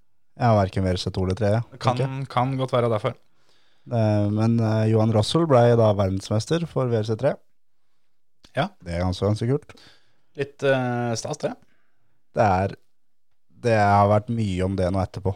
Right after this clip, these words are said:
Speaker 1: at det, V R C, de må faktisk begynne å, å promotere V R C to, V R C tre, og
Speaker 2: Ja.
Speaker 1: særlig V R C tre. Her er da, sånn som Rossel da, han er,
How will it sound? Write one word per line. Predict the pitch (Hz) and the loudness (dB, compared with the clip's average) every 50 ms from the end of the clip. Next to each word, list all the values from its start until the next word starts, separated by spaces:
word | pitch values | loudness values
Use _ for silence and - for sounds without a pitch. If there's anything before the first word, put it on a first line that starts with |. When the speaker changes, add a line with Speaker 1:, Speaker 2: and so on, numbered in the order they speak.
| - - | -6 -6
Speaker 1:
at | - 101 101 | -6 -6 -4
det, | - 101 98 95 92 - - - - | -2 -4 -4 -6 -10 -16 -20 -20 -14
V | - 101 104 | -6 -2 -2
R | 92 85 87 | 0 0 -2
C, | 85 - - 95 95 | -2 -4 -4 -4 -4
de | 95 95 95 95 95 | -2 -2 -2 -2 0
må | 95 95 90 87 85 85 85 90 92 | 0 -2 -2 -2 -2 0 0 0 0
faktisk | - - 90 87 - - 98 - - 101 | 0 0 -2 -2 -4 -8 -10 -10 -6 -4
begynne | 95 90 85 85 87 85 | -2 -2 -2 -2 -2 -2
å, | 85 82 85 85 85 85 - _ _ _ _ _ _ _ _ _ _ - | -2 -2 -2 -2 -4 -6 -8 _ _ _ _ _ _ _ _ _ _ -8
å | - 101 | -6 -2
promotere | - 101 92 92 92 90 - - 90 87 87 82 78 85 87 87 87 87 85 85 85 85 85 85 - - - _ _ _ _ _ _ | 0 0 0 0 0 0 0 0 2 2 2 2 2 2 2 2 2 2 2 2 0 0 -2 -4 -8 -16 -20 _ _ _ _ _ _
V | - 104 107 | -4 0 0
R | 101 | 0
C | 95 - 113 101 | 0 0 -2 -2
to, | - 107 98 98 98 98 92 92 | 0 0 0 0 0 0 -2 -2
V | 85 92 | -2 0
R | 90 87 | -2 0
C | - 101 | -2 -2
tre, | 92 - 92 87 87 90 92 - - - - - - _ _ _ _ - | -2 0 0 0 2 0 0 -4 -8 -16 -20 -20 -20 _ _ _ _ -6
og | 107 104 | -4 -4
Speaker 2:
Ja. | - | 0
Speaker 1:
særlig | - 135 107 87 80 78 80 | 4 4 4 4 4 0 -2
V | 82 | -4
R | 87 | -4
C | - - 104 - | -4 -4 -8 -8
tre. | - - 85 87 98 101 - _ _ - - - _ _ _ _ _ _ _ | -6 -4 -2 -2 -2 -2 -4 _ _ -20 -20 -20 _ _ _ _ _ _ _
Her | - 107 104 95 95 98 | -2 0 2 2 2 2
er | 95 | 2
da, | 98 95 95 95 92 92 92 92 87 92 104 123 - _ | 2 2 2 2 2 2 0 -2 -2 -4 -8 -16 -20 _
sånn | - 139 131 | -4 -4 -2
som | 143 139 123 | 0 0 0
Rossel | 113 107 - - 151 | 0 0 -2 0 0
da, | 160 143 | 2 2
han | 127 120 113 | 2 2 2
er, | 107 92 92 92 98 104 101 101 | 2 2 2 2 2 2 0 -2